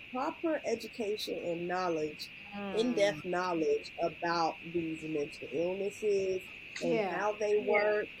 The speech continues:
Speaker 1: um, and how they work with people and how they play. Because a lot of times, okay, yeah,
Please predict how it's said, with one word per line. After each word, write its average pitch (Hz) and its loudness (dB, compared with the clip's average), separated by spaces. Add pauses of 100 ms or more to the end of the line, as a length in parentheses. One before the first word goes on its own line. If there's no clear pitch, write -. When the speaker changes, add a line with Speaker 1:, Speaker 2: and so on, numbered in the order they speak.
(560)
Speaker 1:
um, 165 2 (380)
and 180 2
how 240 4
they 226 4
work 220 0
with 226 2
people 220 2
and 175 4 (100)
how 190 0
they 175 2
play. 175 0
Because 202 0
a 185 0
lot 202 2
of 202 -4
times, 220 0
okay, 247 2
yeah, 254 6